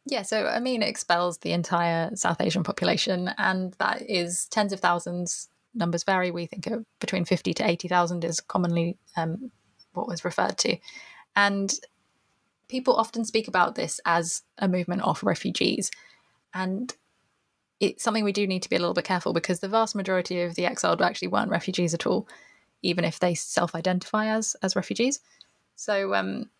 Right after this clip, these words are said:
South Asians had come to East Africa under the British Empire, and that was then the British protectorate of Uganda. And as a result of that, many of those people had some form of British citizenship. This, again, is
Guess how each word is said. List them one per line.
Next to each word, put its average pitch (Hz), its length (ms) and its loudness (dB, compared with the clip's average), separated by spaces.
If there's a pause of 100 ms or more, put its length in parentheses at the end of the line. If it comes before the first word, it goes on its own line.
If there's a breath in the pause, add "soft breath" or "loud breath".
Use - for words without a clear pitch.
(500)
South 233 300 0
Asians 202 240 2
had 185 140 -4
come 240 280 2
to 220 140 -2
East 190 140 0
Africa 185 360 2
under 170 540 2 (180)
the - 80 -6
British - 240 2
Empire, 160 380 2 (500 soft breath)
and 180 220 -2
that 185 140 2
was 185 160 -2
then 185 160 4
the 180 80 2
British - 280 2
protectorate - 600 0
of 170 120 4
Uganda. 180 600 0
And 170 320 2 (180)
as 180 140 2
a 175 60 -8
result 190 320 2
of 175 80 -2
that, 226 160 0
many 202 240 2
of 190 80 0
those 180 180 0
people 170 320 -2
had 170 460 0
some 170 260 0
form 180 260 4
of 165 120 0
British 170 320 0
citizenship. - 640 0 (720)
This, - 160 -2
again, 180 240 2
is - 280 2